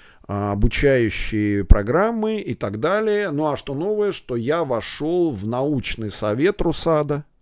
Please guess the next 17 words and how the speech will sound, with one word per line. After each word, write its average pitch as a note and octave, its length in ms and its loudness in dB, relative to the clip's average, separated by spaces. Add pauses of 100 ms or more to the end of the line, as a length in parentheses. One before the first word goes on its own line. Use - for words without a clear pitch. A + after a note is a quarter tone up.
если A2 240 -4
я A2 200 0
вам G2 140 -4
не G2 100 -6
говорил, G2 540 -4 (580)
то F3 560 0 (220)
многие A#2 500 -4
учёные A2 560 0
вошли G#2+ 540 0
в - 80 -2
совет A2 400 0
русада F#3+ 580 0
и C#3+ 300 -4
меня B2 280 -6
пригласили. C3 840 -4 (460)
Я B2+ 220 -6
стал, C#3 500 -8